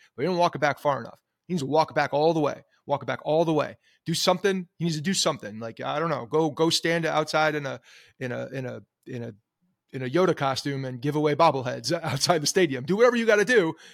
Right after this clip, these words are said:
to, to, to kiss everybody's ass, but you gotta do that and, and make that,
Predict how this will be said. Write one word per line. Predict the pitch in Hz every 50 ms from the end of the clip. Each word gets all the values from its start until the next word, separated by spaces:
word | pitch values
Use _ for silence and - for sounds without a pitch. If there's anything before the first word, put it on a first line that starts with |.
| - _
to, | - 175 175 151
to, | - - 165 151 147 143
to | - - 156
kiss | - - 196 -
everybody's | 185 170 170 170 165 160 208
ass, | 208 190 160 143
but | - - 147
you | 147 156
gotta | 156 185 170 160
do | 139 180 196 175
that | 143 135 120 - - _ _ _ _ _ _ _ -
and, | 143 135 135 135
and | 143 139 143
make | 160 160 151
that, | - 147 135 127 -